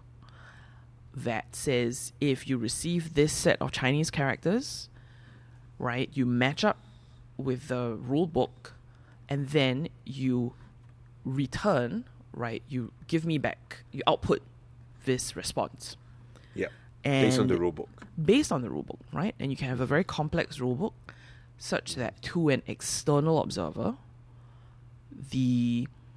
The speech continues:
Speaker 1: person inside the room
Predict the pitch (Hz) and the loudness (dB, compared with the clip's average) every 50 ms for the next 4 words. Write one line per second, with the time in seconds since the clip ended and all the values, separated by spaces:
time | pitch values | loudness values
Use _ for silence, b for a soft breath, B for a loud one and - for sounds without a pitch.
0 | - - - - - - - - - - - - - - - - - - 151 147 | -20 -20 -20 -20 -20 -20 -20 -20 -20 -20 -20 -20 -20 -10 -6 -4 -2 2 2 2
1 | 143 - - - - 214 226 - - 120 131 131 127 - - - 117 113 120 147 | 2 2 2 0 2 2 0 0 0 0 0 0 0 -2 -4 -4 -2 0 0 0
2 | - - 143 120 104 101 110 127 120 92 - - 147 208 | -2 -2 -4 -4 -4 -2 0 0 0 0 0 -2 -4 -6